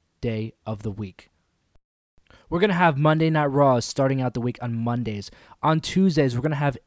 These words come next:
Impact Wrestling. On Wednesdays, we're gonna have A E W Dynamite and W W E N X T. On Thursdays, we're gonna have W W E N X T U K. And on Fridays, we're gonna have Friday Night SmackDown. In between, we're gonna have different studio shows.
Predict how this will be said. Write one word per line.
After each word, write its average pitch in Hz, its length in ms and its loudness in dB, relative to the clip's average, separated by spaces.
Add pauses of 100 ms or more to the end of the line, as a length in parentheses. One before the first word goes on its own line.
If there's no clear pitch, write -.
Impact 156 560 -4
Wrestling. 123 520 -4
On 156 160 -6
Wednesdays, 170 440 0
we're 139 60 -8
gonna 165 140 -4
have 156 120 -4 (100)
A 190 100 -4
E 180 140 -4
W 170 200 0
Dynamite 160 400 -2 (240)
and 170 160 -2
W 151 200 2
W 151 200 0
E - 80 -8
N 139 140 -4
X 127 200 -10
T. 107 260 -10 (280)
On 139 160 -4
Thursdays, 151 480 2
we're 117 80 -8
gonna 135 140 -4
have 120 240 -8
W 135 200 0
W 135 200 -2
E - 80 -8
N 131 140 -10
X - 180 -12
T - 120 -14
U 120 220 -6
K. 113 320 -12 (280)
And 143 120 -2
on 156 120 0
Fridays, 127 600 -2
we're 117 80 -10
gonna 123 140 -6
have 117 200 -6
Friday 113 500 -6
Night 110 240 -8
SmackDown. 107 600 -10
In 208 120 0
between, 175 480 0 (240)
we're 156 120 -2
gonna 165 140 0
have 147 300 -2 (240)
different 139 320 -2
studio 131 440 -2
shows. 127 540 -2